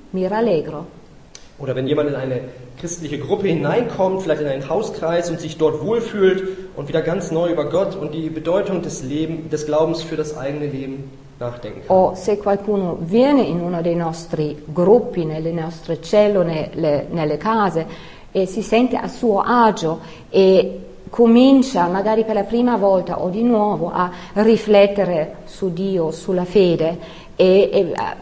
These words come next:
Speaker 1: prendere questo per una cosa personale.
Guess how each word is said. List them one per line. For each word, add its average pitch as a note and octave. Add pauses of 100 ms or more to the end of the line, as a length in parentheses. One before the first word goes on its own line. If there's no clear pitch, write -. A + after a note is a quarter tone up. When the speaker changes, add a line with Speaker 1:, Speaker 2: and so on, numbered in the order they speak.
Speaker 1:
prendere F#3
questo F#3+
per E3+
una E3+
cosa D#3+
personale. D3+